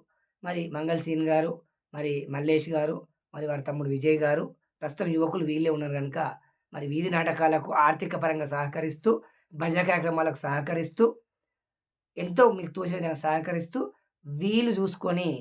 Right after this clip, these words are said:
మేమెందుకు లేము వీధి నాటకాల, మా వైభవం ఎందుకు తక్కువ, మేమెందుకు రాం భజనలకని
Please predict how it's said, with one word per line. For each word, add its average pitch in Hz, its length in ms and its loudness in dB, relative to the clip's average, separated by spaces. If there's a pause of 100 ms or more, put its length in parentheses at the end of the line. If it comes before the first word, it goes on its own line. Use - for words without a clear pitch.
(360)
మేమెందుకు 214 680 2
లేము 202 280 6
వీధి 185 200 0
నాటకాల, 160 560 2
మా 147 260 2 (100)
వైభవం 185 480 0
ఎందుకు 180 280 -8
తక్కువ, 156 440 -2 (360)
మేమెందుకు 214 520 2
రాం 196 200 6
భజనలకని 165 640 2